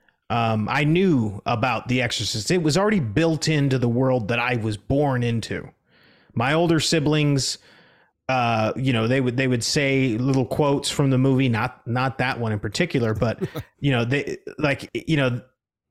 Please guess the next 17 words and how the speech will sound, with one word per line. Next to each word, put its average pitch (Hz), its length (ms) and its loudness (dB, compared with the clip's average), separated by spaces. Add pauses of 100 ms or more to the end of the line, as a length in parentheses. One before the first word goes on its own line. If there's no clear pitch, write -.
(500)
uh, 120 220 0
"The 143 240 0
power 180 300 0
of 160 100 0
Christ 180 300 -2
compels 160 420 0
you." 139 100 0
Like, 127 180 -2
we 135 140 2
hear 160 240 0
it 147 60 2
all 143 120 2
the 131 100 2
time 135 320 0
in 123 80 0
the 123 100 0
house. 123 500 -2